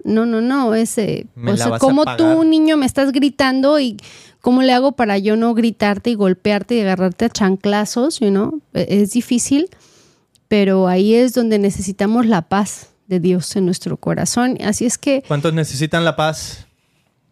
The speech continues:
Speaker 1: Ya, todos.
Speaker 2: Yo. Así es. Bueno, Mili, pues antes de recapitular, primero quiero recapitular este fin de semana que estuvimos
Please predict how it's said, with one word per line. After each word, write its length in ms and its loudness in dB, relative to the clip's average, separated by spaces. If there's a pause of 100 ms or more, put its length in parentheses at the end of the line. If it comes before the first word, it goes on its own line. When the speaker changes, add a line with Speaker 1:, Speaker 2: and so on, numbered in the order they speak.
(600)
Speaker 1:
Ya, 220 0 (220)
todos. 180 2
Speaker 2:
Yo. 380 -4 (340)
Así 320 -4
es. 280 -4 (560)
Bueno, 200 2
Mili, 240 2
pues 380 -2 (280)
antes 340 0
de 100 0
recapitular, 680 -2
primero 360 -2
quiero 520 -2
recapitular 960 -2
este 200 -4
fin 200 -2
de 80 2
semana 560 -4 (720)
que 100 -2
estuvimos 1000 -2